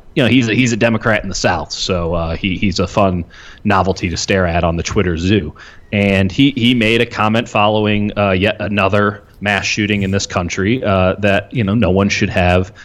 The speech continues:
semi-automatic weapons. And there was a response from a man in rural Arkansas, uh, "What happens when my children are playing outside and thirty to fifty,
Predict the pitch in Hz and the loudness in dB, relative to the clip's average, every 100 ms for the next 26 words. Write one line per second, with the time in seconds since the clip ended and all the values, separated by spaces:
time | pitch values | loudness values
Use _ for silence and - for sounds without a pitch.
0 | - - 104 101 92 92 90 87 - 98 | -8 0 2 4 2 2 0 0 0 -2
1 | - 104 165 - 107 107 104 104 101 98 | 0 -2 -2 -2 0 2 2 0 0 0
2 | 101 92 - 104 104 123 - 101 92 101 | 0 -2 0 0 0 0 -2 -2 0 2
3 | 113 120 101 95 110 131 107 92 104 92 | 2 2 0 2 2 4 2 0 -4 -6
4 | - 90 120 - - - - - 98 95 | -2 0 0 -2 -14 -16 -16 -2 2 2
5 | 92 107 - 110 98 107 107 107 - - | 2 0 2 0 0 0 -2 -4 -8 -14
6 | - 107 98 98 92 - 117 110 110 107 | -10 -2 -2 2 0 0 -2 0 0 0
7 | - 104 107 104 104 101 95 95 95 101 | 2 2 2 0 0 2 2 2 -2 -6
8 | 95 107 104 110 107 - 101 - 98 101 | -4 -2 0 0 0 -2 -4 0 -2 -2